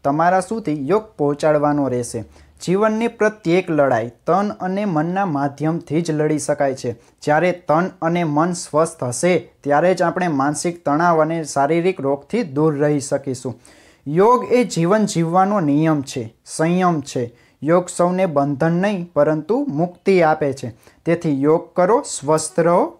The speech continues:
ખુશ રહો. ઘર પર યોગ, પરિવાર કે સાથ યોગ. Yoga is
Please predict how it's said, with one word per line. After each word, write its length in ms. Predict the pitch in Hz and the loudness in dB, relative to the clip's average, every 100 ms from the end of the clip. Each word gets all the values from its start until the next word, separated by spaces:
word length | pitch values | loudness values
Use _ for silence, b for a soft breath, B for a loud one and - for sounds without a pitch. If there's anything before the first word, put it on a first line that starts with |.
| - | -2
ખુશ 320 | 262 269 - | 0 2 2
રહો. 380 | 202 180 190 190 B B | 2 4 2 -2 B B
ઘર 180 | 147 151 | -2 0
પર 280 | - 180 180 | 2 2 4
યોગ, 260 | 190 277 - - | 4 2 0 -2
પરિવાર 440 | 165 175 175 180 | 0 2 2 2
કે 200 | 180 294 | 0 -6
સાથ 420 | - - 180 175 156 | -4 0 2 0 -2
યોગ. 320 | 143 123 120 b b b 131 | -2 -2 -4 b b b 0
Yoga 360 | 156 160 175 | 2 4 2
is 100 | 175 | 2